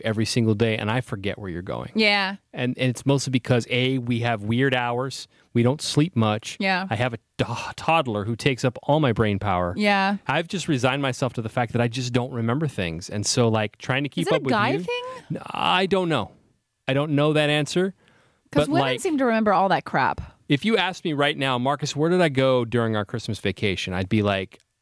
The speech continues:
Speaker 1: "Uh, you went to Vegas?"
Speaker 2: Mm-hmm.
Speaker 1: I think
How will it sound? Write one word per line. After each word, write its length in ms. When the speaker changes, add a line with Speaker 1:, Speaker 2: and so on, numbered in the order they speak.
Speaker 1:
"Uh, 640
you 600
went 320
to 180
Vegas?" 1700
Speaker 2:
Mm-hmm. 400
Speaker 1:
I 100
think 460